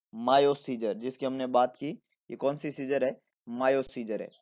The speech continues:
इस सीजर का नाम है मायो सीजर। मायो सीजर जो होती है वो यूज़ की जाती है for the cut of suture and supplies। इसको सूचर को कट करने के लिए काम में ली जाती है, है ना, for suture cutting इसको यूज़ किया जाता है।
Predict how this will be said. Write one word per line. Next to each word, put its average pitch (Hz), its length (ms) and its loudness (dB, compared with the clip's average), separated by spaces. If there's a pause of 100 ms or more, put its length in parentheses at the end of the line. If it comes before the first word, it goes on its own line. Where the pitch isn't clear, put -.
(140)
इस - 120 -16
सीजर 143 260 0
का 147 100 4
नाम 139 220 0
है 151 60 -2
मायो 127 280 0
सीजर। 123 380 -8 (380)
मायो 160 280 6
सीजर 196 260 -2
जो 180 140 2
होती 160 220 0
है 120 140 -2 (260)
वो 127 80 0
यूज़ 170 280 0
की 180 180 -6
जाती 165 280 2
है 185 60 0
for 160 220 0
the 156 60 -6
cut 156 220 -2
of 185 160 4
suture 170 720 0
and 139 380 -6
supplies। 117 460 -2 (300)
इसको 151 200 -8
सूचर 165 380 -4
को 185 140 2
कट 180 260 0
करने 156 260 -2
के 147 100 -6
लिए 160 80 -2
काम 131 240 2
में 127 80 -2
ली 117 120 -2
जाती 104 280 -6
है, 104 80 -8
है - 80 -12
ना, 156 120 -8
for 135 220 -4
suture 139 320 -8
cutting 147 300 -2
इसको 143 300 -8
यूज़ 131 280 -6
किया 147 140 0
जाता 135 280 0
है। 143 100 -4